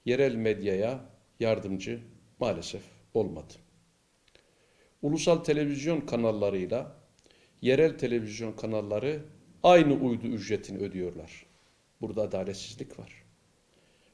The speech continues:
Ulusal televizyon kanallarının reklam gelirleriyle yerel televizyon kanallarının reklam gelirleri bir mi sevgili dostlar?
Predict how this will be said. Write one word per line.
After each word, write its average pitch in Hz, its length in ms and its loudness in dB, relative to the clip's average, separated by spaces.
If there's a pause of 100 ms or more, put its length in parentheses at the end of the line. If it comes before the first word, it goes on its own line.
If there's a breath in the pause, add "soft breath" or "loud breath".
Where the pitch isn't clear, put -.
Ulusal 151 340 2
televizyon 147 540 0
kanallarının 123 640 0
reklam 110 380 -2
gelirleriyle 98 640 -2
yerel 95 340 -4
televizyon 95 400 -6
kanallarının 87 680 -10
reklam 90 340 -10
gelirleri 85 520 -14
bir 143 180 4
mi 120 140 2
sevgili 95 440 -8
dostlar? - 440 -16